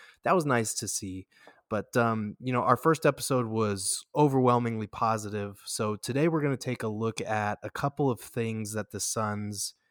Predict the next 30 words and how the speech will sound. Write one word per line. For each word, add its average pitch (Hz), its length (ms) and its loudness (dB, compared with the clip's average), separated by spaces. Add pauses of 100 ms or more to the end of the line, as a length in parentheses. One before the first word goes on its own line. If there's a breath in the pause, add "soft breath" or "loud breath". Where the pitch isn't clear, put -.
(220)
should - 200 -8
keep 180 180 -2
an 156 80 0
eye 131 220 4
on 113 340 2
as 110 140 -6
far 123 220 2
as 104 140 0
areas 107 520 -2
of 107 200 -6
improvement. 101 600 -8
And 104 220 -8 (460 soft breath)
oddly 175 320 6
enough, 135 280 2
some 165 220 2
of 156 120 2
them 131 400 2 (840)
actually 135 400 2
revolve 113 680 2
around, 107 760 -2 (200)
uh, 107 280 -4
Devin 131 300 -2
Booker, 143 380 -2 (200)
who 113 280 -4
is 110 520 -4 (100)
the 110 100 -8
team's 110 320 -6
best 104 300 -2
player 107 400 -4 (640 soft breath)
and, 107 640 -2